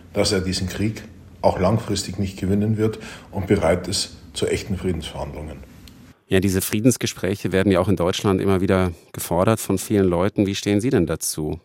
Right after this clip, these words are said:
Speaker 1: Wir müssen versuchen, den Krieg so schnell wie möglich zu beenden. Aber man muss dabei immer verstehen, dass zu Friedensverhandlungen zwei dazugehören. Und wenn Putin den Eindruck hat, insbesondere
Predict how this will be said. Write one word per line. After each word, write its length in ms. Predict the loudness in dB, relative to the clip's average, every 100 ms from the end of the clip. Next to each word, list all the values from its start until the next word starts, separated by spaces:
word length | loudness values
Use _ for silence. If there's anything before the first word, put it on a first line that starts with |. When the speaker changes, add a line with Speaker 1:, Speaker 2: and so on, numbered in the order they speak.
| _ -20 -16
Speaker 1:
Wir 80 | -2
müssen 260 | 0 0 -2
versuchen, 460 | -4 -2 0 2
den 120 | 2 0
Krieg 200 | -2 -2
so 140 | -4
schnell 320 | 0 2 2
wie 60 | 2
möglich 340 | 0 0 -4
zu 140 | -4 0
beenden. 520 | 0 0 -2 -6 -6 -14 -16 -14 -2
Aber 100 | 2
man 140 | 4
muss 180 | 2 2
dabei 240 | 2 2
immer 220 | 4 2
verstehen, 640 | 2 -2 -6 -2 0 2 0 -6 -16 -18 -20 -16
dass 240 | -4 -4 -2
zu 100 | -6
Friedensverhandlungen 920 | -2 -2 -2 -4 -2 -2 0 -2 -2
zwei 300 | -2 2 2
dazugehören. 800 | 0 -4 -4 -4 -4 -4 -4 -4 -6 -14 -20 -14 -2
Und 460 | 2 4 4 2
wenn 240 | 0 0 -2
Putin 380 | -2 0 0
den 260 | 0 0 -2
Eindruck 520 | 0 0 0 -2 0
hat, 260 | -2 -2 -8 -16 -20 0
insbesondere 1000 | 2 2 0 0 2 4 4 4 4 2